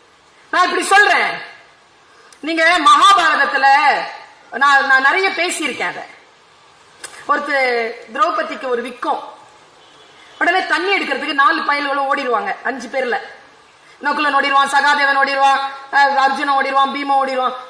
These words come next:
அஹ், திரௌபதி நிப்பா, தண்ணி எடுத்துட்டு வரவே மாட்டானுங்க நாலு பேரும். தர்மன் வெயிட் பண்ணிட்டே இருப்பார், இவளுக்கு விக்கல் அதிகமாயிரும். தர்மன் சொல்வார், "நான் போய் தண்ணி எடுத்துட்டு வரேன்." அப்ப திரௌபதி சொல்வா,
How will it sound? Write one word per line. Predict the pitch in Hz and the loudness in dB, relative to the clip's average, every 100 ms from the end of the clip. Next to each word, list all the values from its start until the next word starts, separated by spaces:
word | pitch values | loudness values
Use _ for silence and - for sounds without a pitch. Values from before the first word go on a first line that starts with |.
| - | -6
அஹ், | 240 226 | -4 -4
திரௌபதி | 214 262 269 247 | -2 -2 -2 -4
நிப்பா, | 240 240 - 254 | -6 -6 -2 0
தண்ணி | 254 254 285 | 0 -2 -4
எடுத்துட்டு | 247 247 240 | -6 -4 -2
வரவே | 240 262 247 | -2 -2 -2
மாட்டானுங்க | 233 208 202 | -2 -4 -4
நாலு | 214 233 | -4 -2
பேரும். | 214 202 - - - - _ - - - - _ _ - - - - - | -4 -6 -8 -20 -20 -20 _ -20 -20 -20 -20 _ _ -20 -20 -20 -20 -6
தர்மன் | 233 262 294 262 | 0 0 0 -2
வெயிட் | 247 254 | -4 -4
பண்ணிட்டே | 247 240 | -4 -4
இருப்பார், | 247 208 202 - - - | -4 -2 -4 -6 -16 -12
இவளுக்கு | 277 269 233 | -6 -6 -6
விக்கல் | 254 320 | -4 0
அதிகமாயிரும். | 254 247 254 240 214 190 - - - - _ _ _ - _ 220 | 0 0 -2 -2 -2 -4 -8 -18 -20 -20 _ _ _ -20 _ -4
தர்மன் | 247 285 269 | -2 -2 -4
சொல்வார், | 240 214 214 220 170 - | -4 -2 -2 -2 -6 -10
"நான் | 208 208 | -8 -4
போய் | 240 | -6
தண்ணி | 233 208 214 | -6 -6 -8
எடுத்துட்டு | 170 - | -10 -12
வரேன்." | 165 - - - - | -14 -14 -20 -20 -16
அப்ப | - 202 | -10 -6
திரௌபதி | 214 240 254 247 - | -2 -2 -2 -6 -6
சொல்வா, | 214 208 | -4 -4